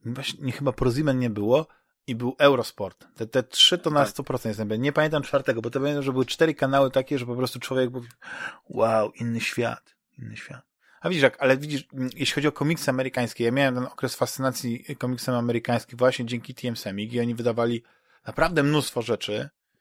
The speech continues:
Speaker 1: i to jest fascynująca historia tego wydawnictwa, y, jak, jak to się stało, że w ogóle na, na polskim rynku zaistniało i tam jest chyba nawet taki, y, taka książka, album, który to opisuje, więc, y, y, pewnie ktoś czytał, to wie, o co dokładnie chodzi, ja to nawet nie pamiętam tytułu, ale pewnie T M Semik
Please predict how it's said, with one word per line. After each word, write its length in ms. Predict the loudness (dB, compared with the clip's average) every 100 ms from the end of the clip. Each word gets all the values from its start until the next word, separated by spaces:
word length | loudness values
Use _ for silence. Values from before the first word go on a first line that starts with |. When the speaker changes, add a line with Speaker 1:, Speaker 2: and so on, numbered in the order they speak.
| _ _
Speaker 1:
i 100 | -8
to 80 | -2
jest 300 | -2 -4 -4
fascynująca 520 | -2 0 0 0 0
historia 320 | -4 0 0
tego 200 | 2 -4
wydawnictwa, 640 | -4 2 2 2 -4 -6 -8 -10 _ _ -10
y, 280 | -8 -6 -2
jak, 280 | -4 -4
jak 140 | -14 -10
to 120 | -6
się 140 | -6
stało, 240 | -2 0 2
że 100 | 2
w 60 |
ogóle 400 | 0 2 4 4 2 -6
na, 160 | -6 -2
na 100 | 0
polskim 320 | -2 -2 -2
rynku 220 | -4 -4
zaistniało 480 | -4 -6 -4 -2 0
i 80 | 0
tam 160 | -4 -8 _ _ _ _ _
jest 140 | -6
chyba 120 | 2
nawet 200 | 2 2
taki, 360 | -2 -2 -2 -2 -8
y, 220 | -18 -16 -18
taka 220 | -12 -8
książka, 440 | -2 -2 -2 -6
album, 300 | 0 0 0
który 180 | -6 -4
to 100 | -4
opisuje, 380 | -4 -4 -4 -4
więc, 320 | -4 -10 -6
y, 140 | -6 -6 _ _ _ _ _ -10
y, 180 | -10
pewnie 240 | -6 -6 -6
ktoś 200 | -8 -6
czytał, 220 | -2 -2
to 100 | 0
wie, 120 | 2
o 40 | 2
co 160 | -2
dokładnie 320 | -12 -6 -4
chodzi, 200 | -2 -2
ja 120 | -2 -2
to 120 | -6
nawet 240 | -8 -8
nie 100 | -8
pamiętam 300 | -4 -4 -4
tytułu, 380 | -8 -2 0 4
ale 100 | 2
pewnie 260 | 2 -4 -2
T 140 | -2
M 80 | 0
Semik 420 | -2 -4 -6 -12